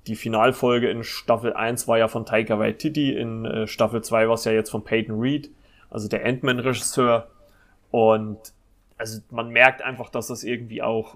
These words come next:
äh, äh, rund ist, was da passiert. Also dass da jetzt nicht irgendwie jeder so, äh, macht, was er will. Und, aber es passt halt einfach, die, das ganz Große. Ich bin halt mal gespannt jetzt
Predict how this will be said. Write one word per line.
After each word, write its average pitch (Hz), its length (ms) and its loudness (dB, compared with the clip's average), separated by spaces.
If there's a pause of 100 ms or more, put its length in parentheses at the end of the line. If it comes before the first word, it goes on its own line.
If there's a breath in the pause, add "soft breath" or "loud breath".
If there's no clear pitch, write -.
äh, - 40 -8
äh, 110 580 -2
rund 131 400 0
ist, - 260 -4
was 110 160 -2
da 110 120 0
passiert. 101 440 -4
Also 101 200 -6
dass 113 180 -6
da 117 80 -2
jetzt 113 200 -2
nicht 127 160 -8
irgendwie 113 600 -4 (480 loud breath)
jeder 117 320 4
so, 113 460 -2
äh, 113 200 2
macht, 113 340 -2
was 113 140 2
er 107 120 0
will. 139 360 2
Und, 113 440 -6
aber 107 280 -6
es - 180 -8
passt - 300 2
halt 120 160 2
einfach, 107 360 -8
die, 107 300 -10 (1000)
das 120 180 -4
ganz 120 260 -2
Große. 120 300 -4
Ich - 140 -14
bin 180 160 0
halt 160 160 6
mal 147 180 4
gespannt 139 520 -2
jetzt 147 420 -2